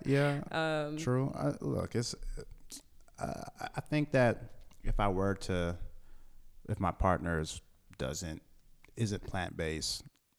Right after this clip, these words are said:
Speaker 1: it's not a deal breaker per se, because what I've noticed is me doing my thing, I'ma constantly just do my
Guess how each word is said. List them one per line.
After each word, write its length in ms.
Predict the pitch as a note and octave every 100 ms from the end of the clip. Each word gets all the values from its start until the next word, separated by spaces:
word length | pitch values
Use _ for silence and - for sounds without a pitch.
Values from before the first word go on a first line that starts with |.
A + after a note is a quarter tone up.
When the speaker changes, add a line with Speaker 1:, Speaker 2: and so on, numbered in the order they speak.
| -
Speaker 1:
it's 180 | -
not 200 | C3+ A2+
a 80 | D#2+ D#2+ -
deal 240 | G2 F2 D#2+
breaker 340 | D#2+ D#2 D2+
per 200 | - -
se, 460 | - - G2+ D#2+ D2+
because 640 | E2+ - F2 D#2 D2+ - - - _ _ -
what 160 | G#2
I've 160 | F#2+ E2+
noticed 720 | F2 F2+ F#2+ F#2 F2+ E2+ - -
is 640 | F#2 E2+ E2+ D#2+ - - _ _ _ _ _ _ _ _ _
me 520 | G#2 G2+ A#2 B2+ B2+
doing 360 | A#2 A2+ G#2+ F#2+
my 220 | F#2+ G2+
thing, 420 | G2 F#2+ E2 E2
I'ma 200 | D2 E2 E2+ _ _ -
constantly 440 | F#2 E2 - F2
just 220 | D#2+ D#2+
do 140 | - E2
my 200 | D#2